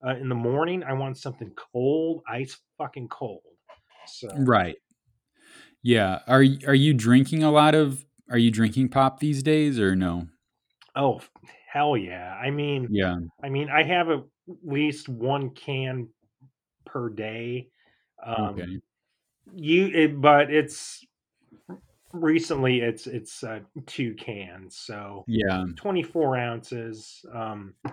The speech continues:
Speaker 1: yeah, whatever. I mean, I don't know.
Speaker 2: Well, I,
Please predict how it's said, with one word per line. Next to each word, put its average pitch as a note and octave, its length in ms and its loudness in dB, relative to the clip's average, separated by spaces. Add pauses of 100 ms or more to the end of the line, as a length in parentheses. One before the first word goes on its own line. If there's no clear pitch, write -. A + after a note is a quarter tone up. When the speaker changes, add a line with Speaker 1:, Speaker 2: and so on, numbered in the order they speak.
(640)
Speaker 1:
yeah, C3 400 -4 (460)
whatever. A#2+ 640 -6
I A2+ 60 -12
mean, A2 420 -14 (180)
I A2 120 -16
don't D#2+ 160 -20
know. D#2+ 220 -20 (760)
Speaker 2:
Well, C#3 580 4
I, D#3 440 4